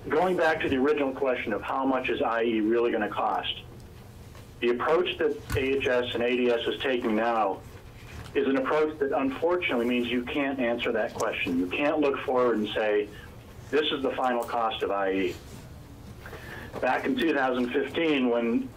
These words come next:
A H S was looking at a, a, a contract to say,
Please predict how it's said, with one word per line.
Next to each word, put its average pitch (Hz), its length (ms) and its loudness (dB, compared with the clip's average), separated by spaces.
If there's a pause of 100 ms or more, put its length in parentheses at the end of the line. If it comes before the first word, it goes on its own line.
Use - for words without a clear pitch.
(160)
A - 120 -8 (120)
H 123 260 2
S 127 220 2
was 123 160 0
looking 127 260 0
at 110 100 2
a, 104 320 0 (260)
a, 107 40 0
a - 40 -4
contract 120 680 2 (1200)
to 123 380 4
say, 131 180 4